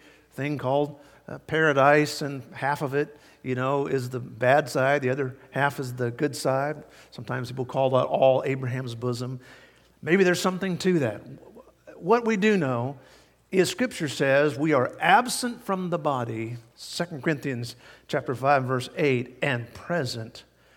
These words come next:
with the Lord. So glory to God. Here is Brother Lazarus. He died. He was taken by the angels. They were thinking, "How could that be?" To, to Abraham, the Jewish people were like, "Abraham?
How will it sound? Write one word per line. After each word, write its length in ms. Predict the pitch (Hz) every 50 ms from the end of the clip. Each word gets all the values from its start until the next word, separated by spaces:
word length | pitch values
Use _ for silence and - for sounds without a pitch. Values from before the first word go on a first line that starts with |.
| _ _ _ _
with 300 | - 117 123 131 123 -
the 100 | - 120
Lord. 320 | 110 104 95 90 98 - -
So 160 | - 165 170
glory 360 | 139 170 185 208 240 247 254
to 60 | 240 233
God. 320 | 196 196 160 139 117 113
Here 280 | 131 175 202 233 226 214
is 400 | 208 208 214 226 220 - - - - - - -
Brother 360 | 131 113 170 208 240 247 220
Lazarus. 580 | 208 196 170 156 135 120 117 107 101 - -
He 340 | - 185 240 226 208 147 - - - - - - _ - 123
died. 520 | 113 180 175 180 202 226 240 254 254 262 180
He 140 | 185 190
was 240 | 165 143 131 120 - -
taken 440 | - - 233 294 - - 240 220
by 160 | 202 208 208 202
the 160 | 196 202 190
angels. 460 | 190 208 226 240 220 247 247 220 156
They 100 | 165 185
were 120 | 190 175
thinking, 340 | - 185 175 160 - - 135
"How 240 | 127 - 254 262 262
could 200 | - - 160 147
that 260 | 226 294 - - 131
be?" 320 | 127 135 135 147 175 170 - - - - - _ _ _ _ _ _ _ _ _ _ _ -
To, 520 | - 247 254 240 233 214 196 202 240 - - - -
to 200 | - 226 220 240 - -
Abraham, 760 | 240 277 339 359 359 349 302 214 190 196 190 165 139 127 131
the 80 | 160
Jewish 360 | 156 170 262 285 262 240 196
people 240 | - 269 277 269 262
were 60 | 240
like, 220 | 226 214 196 - - -
"Abraham? 840 | - 214 214 294 302 294 311 302 277 233 285 302 320 339 339 349 277